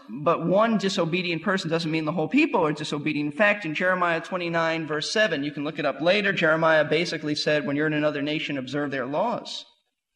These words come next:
So Haman purposely perverted the truth. But can I show you something exciting, something real, just thrilling with the providence of God?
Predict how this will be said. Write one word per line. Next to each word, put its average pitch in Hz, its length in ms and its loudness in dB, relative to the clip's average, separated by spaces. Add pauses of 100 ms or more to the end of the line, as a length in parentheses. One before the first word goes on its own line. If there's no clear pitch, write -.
(1600)
So 220 420 2 (400)
Haman 240 640 2 (300)
purposely 220 480 0
perverted 165 520 0
the 143 60 -4
truth. - 540 -6 (1500)
But 208 80 -8
can 302 120 0
I 294 100 0
show - 120 -2
you 180 100 -2
something 156 340 -6
exciting, 147 600 -2 (160)
something 220 320 -6
real, 233 220 -2
just 302 260 -6
thrilling 220 320 2
with 160 120 -2
the 170 60 -2
providence 180 520 2
of 151 80 -8
God? 139 320 4